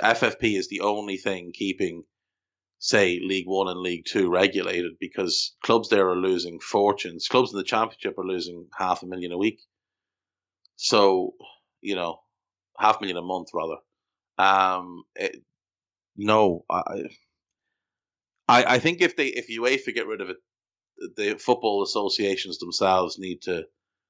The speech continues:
need to take a ho-, long, hard look at it and, and put it in place themselves, because I don't think they can just get rid of it. Right, that is it. That is the show for today. Thank you to everyone that sent questions in.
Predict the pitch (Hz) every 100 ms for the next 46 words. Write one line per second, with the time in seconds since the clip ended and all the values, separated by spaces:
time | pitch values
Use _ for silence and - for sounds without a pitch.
0 | _ _ _ _ - 98 - 104 92 85
1 | - 104 104 95 98 90 90 92 92 87
2 | 85 87 87 92 85 85 80 _ - 92
3 | 90 - 90 87 - 85 - 87 80 73
4 | 82 90 85 95 90 90 82 82 82 -
5 | 78 87 85 82 - _ - - - -
6 | 123 110 95 120 113 104 104 87 113 113
7 | 107 107 - 110 101 101 104 98 127 131
8 | 127 117 117 110 104 101 - 104 95 -
9 | 110 101 101 95 110 107